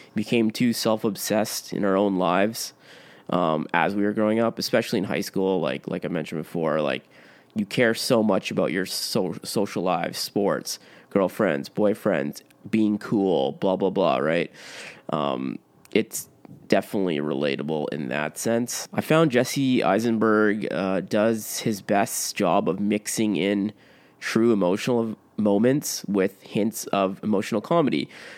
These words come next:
that relieve some of the awkward tension created at times between these characters. But I actually think he could have delved deeper into the emotional beats of this film.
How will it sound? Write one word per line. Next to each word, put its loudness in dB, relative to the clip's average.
that 4
relieve 4
some 4
of 2
the 4
awkward 0
tension 0
created 0
at 0
times -2
between -2
these -2
characters. -4
But 4
I 2
actually -2
think -4
he -2
could -2
have -2
delved 0
deeper 0
into -2
the 0
emotional -2
beats -8
of -4
this -2
film. 2